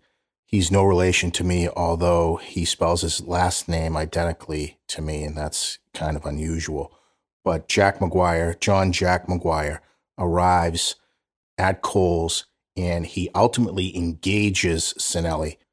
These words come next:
I don't think Sinelli was going back to the joint this time, and he starts to fire his weapon at Jack McGuire.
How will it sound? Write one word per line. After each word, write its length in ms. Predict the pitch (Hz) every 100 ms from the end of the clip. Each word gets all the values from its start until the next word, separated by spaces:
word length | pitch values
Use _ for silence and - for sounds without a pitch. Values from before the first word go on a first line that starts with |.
| _ _ _ _ -
I 80 | 95
don't 220 | 101 -
think 180 | 101 -
Sinelli 480 | - 95 95 95
was 160 | 87 82
going 280 | 85 92 85
back 260 | 92 90
to 100 | -
the 100 | 87
joint 440 | 85 - 87 87 -
this 260 | 87 -
time, 380 | - - 76 156 - _ _ _
and 220 | 170 165 -
he 100 | 87
starts 420 | - 98 92 -
to 60 | -
fire 460 | - 95 95 92
his 160 | 80 -
weapon 600 | 85 90 - 82 78 - _ -
at 320 | 82 80 _ _ _ _ -
Jack 320 | - 98 87 -
McGuire. 640 | 80 82 85 82 78